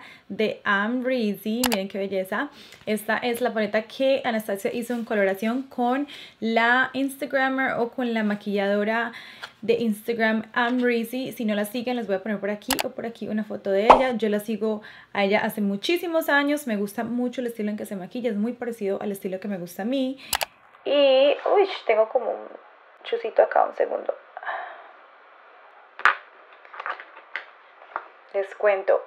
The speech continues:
mi esposo es peluquero y a veces corta pelo aquí en la casa y los pelitos de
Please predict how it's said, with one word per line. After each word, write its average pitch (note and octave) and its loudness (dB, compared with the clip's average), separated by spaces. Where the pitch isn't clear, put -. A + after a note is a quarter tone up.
mi A3 0
esposo G#3+ 4
es B3 4
peluquero C4+ 10
y A3 2
a - 0
veces G#3 0
corta - 4
pelo A#3+ 6
aquí A3+ 0
en G#3 2
la G#3 0
casa A#3 4
y A#3+ -8
los G3 0
pelitos G3+ -2
de G#3 2